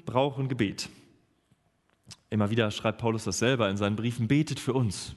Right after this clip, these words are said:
Im Kolosserbrief finden wir das auch, in den Thessalonicher Briefen.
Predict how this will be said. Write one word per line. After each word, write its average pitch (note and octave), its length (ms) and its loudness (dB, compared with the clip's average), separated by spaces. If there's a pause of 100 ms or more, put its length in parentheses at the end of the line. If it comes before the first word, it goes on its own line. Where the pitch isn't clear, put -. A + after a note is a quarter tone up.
Im - 60 -20
Kolosserbrief A2 540 -2
finden G2+ 200 -4
wir G2 80 -4
das G#2 180 -2
auch, G#2+ 360 0
in E2+ 200 -4 (480)
den - 80 -12
Thessalonicher A#2+ 520 2
Briefen. A2 460 -2